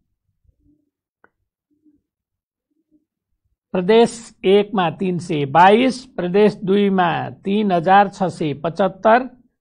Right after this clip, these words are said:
बागमती प्रदेशमा एक हजार चार सय उनान्से, गण्डकी प्रदेशमा अठार, प्रदेश पाँचमा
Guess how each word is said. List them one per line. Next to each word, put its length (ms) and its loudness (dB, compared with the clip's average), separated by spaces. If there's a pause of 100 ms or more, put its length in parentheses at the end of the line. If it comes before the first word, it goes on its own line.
(100)
बागमती 500 0
प्रदेशमा 580 -6
एक 320 -4
हजार 320 2
चार 200 -2
सय 200 -6
उनान्से, 760 -2 (440)
गण्डकी 420 0
प्रदेशमा 680 -6 (100)
अठार, 600 2 (560)
प्रदेश 340 0
पाँचमा 520 0